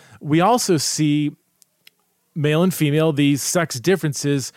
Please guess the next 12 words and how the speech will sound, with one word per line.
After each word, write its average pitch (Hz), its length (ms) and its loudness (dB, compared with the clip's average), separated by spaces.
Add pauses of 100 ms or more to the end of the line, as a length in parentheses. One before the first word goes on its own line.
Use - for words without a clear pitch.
(180)
coming 170 280 0
together 151 360 0
in 156 200 -4
a 135 120 0
one 139 400 0
flesh 147 600 -4 (220)
union 135 680 0
that 127 360 -4
we 123 480 -4 (300)
call, 110 580 -4
uh, 117 300 -8
marriage. 127 600 -6